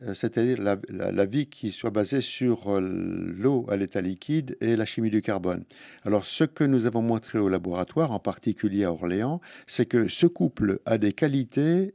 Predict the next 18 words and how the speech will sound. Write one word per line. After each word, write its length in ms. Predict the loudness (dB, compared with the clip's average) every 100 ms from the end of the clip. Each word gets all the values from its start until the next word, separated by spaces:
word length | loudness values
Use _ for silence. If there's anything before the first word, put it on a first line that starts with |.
| -10
euh, 160 | -10 -4
exceptionnelles, 800 | -4 -2 -4 -2 -2 0 2 0 -4 -12 -20 -20 _ _ _ -20
euh, 280 | -18 -10 -10
du, 300 | -10 -10 -10 -4 4
et 360 | 6 6 2 -4 -20 -14 -14 -12
c'est 320 | 0 0 0
certainement 500 | 0 0 2 0 2
le 160 | 4 4
couple 520 | 2 -2 2 2 2
qui 180 | 2 2
est 40 |
le 140 | 2 2 _ _ _ _
plus 380 | -2 2 2 2
apte 400 | -2 -2 -10 -8 -6
à 200 | -2 -4 -4 -14 _ -20 -20 _
démarrer 380 | 2 4 4 0
la 140 | -2 -2
vie. 240 | -6 -10